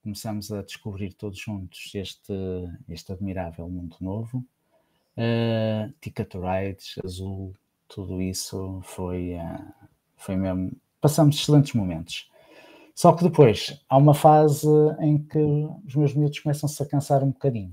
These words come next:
também. Principalmente o meu mais novo, que ele é assim mais enérgico, gosta de coisas assim ma-, com mais agitação.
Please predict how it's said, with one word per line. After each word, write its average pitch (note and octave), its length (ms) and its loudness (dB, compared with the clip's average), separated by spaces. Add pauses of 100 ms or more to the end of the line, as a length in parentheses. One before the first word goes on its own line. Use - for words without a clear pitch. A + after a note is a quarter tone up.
(100)
também. F#2+ 400 -8
Principalmente F3 500 4
o E3+ 60 2
meu E3 100 6
mais C3 220 4
novo, E2+ 240 -10
que C#3 100 -8
ele A#2 240 -2
é A2+ 60 -2
assim A#2+ 240 -4
mais A2+ 240 -4
enérgico, A2 440 -6
gosta G#2+ 260 -10
de - 80 -16
coisas G#2+ 280 -8
assim G#2 300 -8
ma-, G#2 240 -6
com - 120 -18
mais G2+ 260 -8
agitação. G#2+ 840 -10